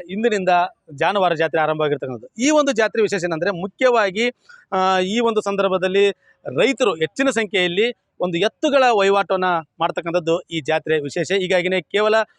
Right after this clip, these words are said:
ರಾಜ್ಯ ಮಾತ್ರವಲ್ಲದೆ, ಆ, ಬ-, ಹೊರ ರಾಜ್ಯಗಳಿಂದಲೂ ಸಹಿತ, ಪಕ್ಕದ ಮಹಾರಾಷ್ಟ್ರದಿಂದಲೂ ಸಹಿತ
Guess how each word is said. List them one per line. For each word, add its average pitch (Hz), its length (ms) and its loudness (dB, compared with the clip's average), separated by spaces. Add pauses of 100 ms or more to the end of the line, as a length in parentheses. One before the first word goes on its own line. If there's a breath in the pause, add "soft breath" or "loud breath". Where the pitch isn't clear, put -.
(160 soft breath)
ರಾಜ್ಯ 196 340 0
ಮಾತ್ರವಲ್ಲದೆ, 175 960 0
ಆ, 180 220 2
ಬ-, 156 180 -10
ಹೊರ 170 280 0
ರಾಜ್ಯಗಳಿಂದಲೂ 269 500 2
ಸಹಿತ, 180 160 -2
ಪಕ್ಕದ 185 320 -4
ಮಹಾರಾಷ್ಟ್ರದಿಂದಲೂ 190 760 0
ಸಹಿತ 165 260 -4